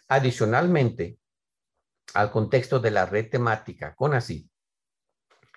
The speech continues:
esta red late se deriva también de la Red Nacional de Educación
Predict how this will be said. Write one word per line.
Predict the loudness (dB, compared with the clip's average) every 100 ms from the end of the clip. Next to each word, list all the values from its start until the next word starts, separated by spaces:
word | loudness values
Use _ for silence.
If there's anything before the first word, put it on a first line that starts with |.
| _ _ -2
esta | -2 2 0
red | 4 4 4
late | 2 2 0 -2
se | 0
deriva | -2 -2 -2 -2 -2
también | 0 0 -2 -2 -4 -10 _ _ _
de | -8 -2 0
la | 0 -2
Red | -2 -2 -2 -2
Nacional | -4 -4 -6 -6 -4 -4 -4
de | -6
Educación | -6 -10 -10 -10 -2 0 0